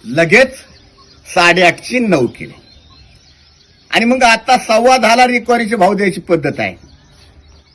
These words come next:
दहा वर्षामध्ये या ऊसाचे दर किती वाढले आणि खताचे दर किती वाढले याचा बी जरा ताळमेळ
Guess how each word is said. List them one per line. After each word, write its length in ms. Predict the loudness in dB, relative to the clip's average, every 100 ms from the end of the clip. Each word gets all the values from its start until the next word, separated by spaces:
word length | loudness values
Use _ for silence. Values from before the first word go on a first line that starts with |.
| _ _ _ _ _ _ _ _ _ -6
दहा 260 | 0 2
वर्षामध्ये 800 | 2 2 0 0 2 4 2 -2 -8 _ -2
या 360 | 2 2 0 -4 -14 _ _ _ _ _ _ _ _ _ _ -10
ऊसाचे 400 | -8 -2 0 0
दर 200 | 2 0
किती 260 | 0 -2 0
वाढले 440 | 0 0 -4 -8 -14 _ -20 _ -12 -4
आणि 160 | 0 0 -4 -20 -8
खताचे 420 | -4 0 0 0
दर 160 | 0 0
किती 280 | 0 -4 0
वाढले 380 | 0 -2 -8 -10 -18 -20 -16 -2
याचा 340 | 0 2 0
बी 120 | 0
जरा 220 | 2 2 2
ताळमेळ 560 | 2 2 2 2 0